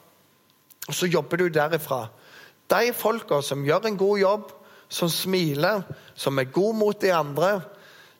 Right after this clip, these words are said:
de vil før eller siden bli lagt merke til. Og de vil øke i jobb og øke i lønn. Så begynn med det du får,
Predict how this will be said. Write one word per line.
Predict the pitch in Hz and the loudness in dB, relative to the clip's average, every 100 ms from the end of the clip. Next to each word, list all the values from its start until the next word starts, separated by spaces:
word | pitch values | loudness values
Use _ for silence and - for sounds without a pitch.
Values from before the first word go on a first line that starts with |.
| _ | _
de | 170 190 208 165 123 | 0 2 0 -2 -6
vil | 151 139 175 175 | -4 0 0 0
før | - 170 202 240 - | -2 0 0 -2 -2
eller | 165 175 | 0 0
siden | 170 - 143 135 156 | -2 -4 -4 -6 -2
bli | 160 | 0
lagt | 143 143 - | 2 -2 -4
merke | 135 120 - 147 | -8 -8 -6 -2
til. | 139 113 107 - _ _ _ - - - | -2 -2 -8 -18 _ _ _ -20 -20 -8
Og | 143 | 0
de | 151 175 | 2 2
vil | 170 165 | 0 0
øke | 147 131 113 - 147 160 143 | -2 -4 -4 0 0 0 -4
i | 131 | 0
jobb | 143 208 202 - - - _ - | 2 0 -4 -18 -20 -20 _ 0
og | 143 151 151 | 0 2 0
øke | 127 110 143 131 | -2 -2 -2 0
i | 127 | -2
lønn. | 120 127 - _ _ _ _ _ _ _ _ - _ | -8 -12 -20 _ _ _ _ _ _ _ _ -20 _
Så | - 185 | -6 -4
begynn | 160 175 208 190 | 0 -2 0 -2
med | 147 | 0
det | 147 175 160 | 2 2 -2
du | |
får, | 143 139 147 143 | -4 0 0 0